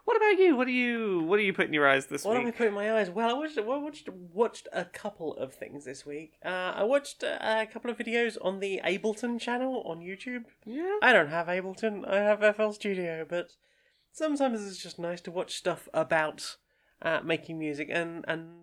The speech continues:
Speaker 2: this week I've been learning how to make, I, I learned how to replicate the A-, Amen break, uh,
Speaker 1: Oh,
Speaker 2: by
Speaker 1: yeah.
Speaker 2: the Winstons, uh, from Amen Brother, which is, like, the foundation of hip-hop and drum and bass
Speaker 1: Yeah.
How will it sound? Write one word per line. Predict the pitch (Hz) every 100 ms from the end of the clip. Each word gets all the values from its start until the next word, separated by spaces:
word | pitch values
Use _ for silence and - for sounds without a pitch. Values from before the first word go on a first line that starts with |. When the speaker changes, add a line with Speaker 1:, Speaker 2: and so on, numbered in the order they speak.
| _ _ _
Speaker 2:
this | 185 262 -
week | 226 220 190
I've | 185 165
been | 180 175 175 _ _ _ _ _
learning | - 165 175 175 180 175
how | 165 170 165
to | 175 165 156
make, | 165 156 - _ _ -
I, | 165 160
I | 151
learned | 151 185 202
how | 220
to | 214
replicate | 208 - - 185 175
the | 175
A-, | 165 -
Amen | 170 170 180 180
break, | 214 220 - _ _ _ _ _ _ 156
uh, | 156 202 254
Speaker 1:
Oh, |
Speaker 2:
by | 277
Speaker 1:
yeah. |
Speaker 2:
the | 160
Winstons, | 196 233 302 302 294 - _ _ _ _ -
uh, | 165
from | 143 175 160 160
Amen | 165 170 170
Brother, | 208 214 226 214
which | 202 -
is, | 180 147
like, | 165 165 - - _ _ _ -
the | 170
foundation | 170 170 165 165 170 165 - 170 175
of | 170 151 - - -
hip-hop | 180 185 175 -
and | 170 165 160
drum | 170 175
and | 180
bass | 190 262 - - -
Speaker 1:
Yeah. | 247 330